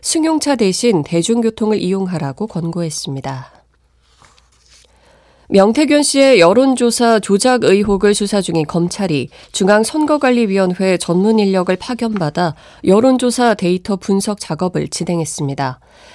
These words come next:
창원지검 수사전담팀은 지난 십구 일부터 그제까지 사흘 동안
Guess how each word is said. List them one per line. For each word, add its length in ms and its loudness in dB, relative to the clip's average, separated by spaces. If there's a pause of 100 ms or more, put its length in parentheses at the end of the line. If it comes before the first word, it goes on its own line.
(140)
창원지검 760 2
수사전담팀은 1080 -2 (260)
지난 320 2
십구 420 -4
일부터 380 -2
그제까지 720 -4
사흘 340 -4
동안 420 -6